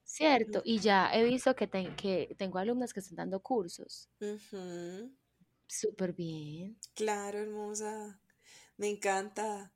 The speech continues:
Speaker 2: <laughs>
Speaker 1: Entonces es como, como, como eso que tú estabas diciendo. Em, al principio, tú tienes una idea.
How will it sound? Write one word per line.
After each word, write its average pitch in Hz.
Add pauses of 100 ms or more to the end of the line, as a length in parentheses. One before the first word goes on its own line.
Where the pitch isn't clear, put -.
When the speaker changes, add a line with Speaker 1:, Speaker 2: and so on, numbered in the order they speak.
(280)
Speaker 2:
<laughs> 269 (960)
Speaker 1:
Entonces 247
es 269
como, 233
como, 208
como 214
eso 208
que 240
tú 226
estabas 208
diciendo. 175 (1300)
Em, 190 (2500)
al 247
principio, 285 (420)
tú 247
tienes 233
una 226
idea. 170